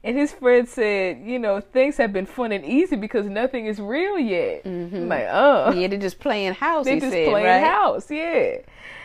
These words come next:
Speaker 1: And Bennett agrees that, you know, th-,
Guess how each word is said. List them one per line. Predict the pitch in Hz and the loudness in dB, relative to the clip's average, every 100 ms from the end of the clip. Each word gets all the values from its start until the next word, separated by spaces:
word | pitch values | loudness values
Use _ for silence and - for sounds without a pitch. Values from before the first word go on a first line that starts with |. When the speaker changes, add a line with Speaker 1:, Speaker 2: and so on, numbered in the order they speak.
| - | -8
Speaker 1:
And | 254 254 | -6 -2
Bennett | 339 320 254 | -2 -2 -4
agrees | 202 220 247 254 247 | -6 -6 -4 -2 -2
that, | 208 175 147 | 2 2 2
you | 214 214 | -2 0
know, | 190 196 175 - _ | 2 2 0 -6 _
th-, | 190 196 202 | -16 -14 -16